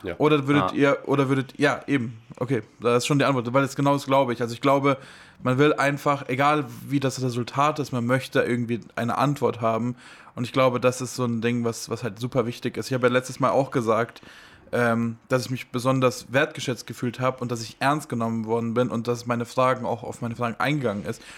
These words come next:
Speaker 2: und ich nicht einfach behandelt worden bin wie so ein, wie so ein B-, B-, Sachstück irgendwie, zack, zack, fertig, abgefertigt und jetzt wieder weg mit dir, sondern da wurde halt drauf eingegangen, okay, tut's hier weh, tut's da weh, ähm,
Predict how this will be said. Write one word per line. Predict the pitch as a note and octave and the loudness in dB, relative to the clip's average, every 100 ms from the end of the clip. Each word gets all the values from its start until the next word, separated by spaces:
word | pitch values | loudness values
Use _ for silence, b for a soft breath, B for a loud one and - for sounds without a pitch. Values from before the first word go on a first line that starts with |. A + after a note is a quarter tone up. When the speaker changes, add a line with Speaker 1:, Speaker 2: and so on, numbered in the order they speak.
| B | B
Speaker 2:
und | B2+ | -6
ich | A#2 | -4
nicht | B2 | -2
einfach | C3+ B2 | -2 -2
behandelt | - B2 C3+ B2 | -2 -2 -2 2
worden | B2 B2 | 2 2
bin | A#2+ | -2
wie | A#2+ | -4
so | A#2 | -2
ein, | A#2+ A#2 - B B B B B | -2 -2 -6 B B B B B
wie | |
so | A2+ A#2 | -4 -2
ein | A2+ G#2+ A#2 - - - | 0 -2 -8 -16 -18 -16
B-, | - | -14
B-, | - - _ - D2 | -16 -18 _ -18 -14
Sachstück | G#2+ G#2+ C#3+ - - - - - C#3 - - | -8 0 0 0 -12 -10 -8 -2 -2 -2 -4
irgendwie, | B2 B2 A#2+ A#2 | -2 -2 -4 -6
zack, | - C3 - | -4 -6 -2
zack, | D3 C#3+ - | -2 -2 -6
fertig, | - C#3 C#3 B2 | -2 -2 -2 -4
abgefertigt | C#3 C3+ C#3+ C#3+ C3+ C3 C3+ - | -4 -4 -6 0 0 0 -4 -4
und | A#2+ | -2
jetzt | A#2+ A#2 - | -4 -4 -6
wieder | A#2+ A#2 | -2 0
weg | C3 C#3 | 0 -2
mit | A2+ | -4
dir, | A#2+ | -2
sondern | A2+ A#2 A#2 B B B B | -2 -2 -2 B B B B
da | - | 0
wurde | A#2 C3 C3+ | 2 4 4
halt | B2 B2 - | 2 0 0
drauf | B2+ | 0
eingegangen, | - C3 D3 C#3 B2+ B2 A2 G#2 - - - | 2 2 2 2 2 0 -6 -10 -18 -14 -8
okay, | G#2+ C3 A#2 G#2 - - - | -4 0 0 -4 -16 -18 -14
tut's | - B2+ - | -8 -6 0
hier | D3 | 2
weh, | A#2 | 2
tut's | - A#2+ | -2 -6
da | - A#2+ A#2+ | 2 2 2
weh, | G#2+ G#2+ | 0 -6
ähm, | G#2+ D#2 | -4 -4